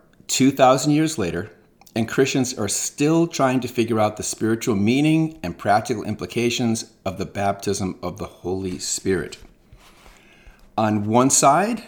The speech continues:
there are those who believe it's a second spiritual experience after conversion, evidenced by the powerful filling of the Spirit and speaking in tongues. Some in the middle make the claim that Spirit baptism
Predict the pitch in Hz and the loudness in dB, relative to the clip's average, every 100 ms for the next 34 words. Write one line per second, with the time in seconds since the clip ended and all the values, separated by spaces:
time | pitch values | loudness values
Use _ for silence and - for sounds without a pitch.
0 | - - 113 113 117 117 120 117 117 123 | -12 0 2 4 4 4 2 2 2 2
1 | 123 - 110 98 - - - 156 175 160 | 2 -4 -4 0 2 2 2 0 0 -2
2 | - 120 123 131 156 147 - 92 92 98 | 0 2 2 2 -2 -2 -2 0 0 -2
3 | - 98 101 113 120 120 160 156 69 - | -2 -2 -2 -4 -2 0 0 0 -6 -12
4 | _ _ _ _ - _ _ - 113 120 | _ _ _ _ -20 _ _ 0 2 2
5 | 120 120 110 95 - 120 135 135 117 98 | 2 2 0 0 0 4 4 4 0 -4
6 | - 147 151 156 147 143 - 117 110 113 | -2 0 4 4 2 -2 0 2 2 0
7 | - - - _ 107 - - 92 85 104 | -4 -20 -20 _ -8 -8 -4 -6 -2 -2
8 | 101 120 185 190 69 - - _ _ _ | -2 -2 -2 -2 -4 -10 -12 _ _ _
9 | _ _ _ _ _ _ _ _ _ - | _ _ _ _ _ _ _ _ _ -6
10 | - - - 156 147 123 110 180 185 127 | 0 0 2 4 6 6 6 8 8 6
11 | 139 - - 123 120 120 - 123 123 117 | 2 -4 -4 -2 -2 -2 0 2 4 4
12 | 110 - - 139 110 131 131 131 101 95 | 2 -2 2 4 4 2 0 2 0 0
13 | 110 120 | 0 -4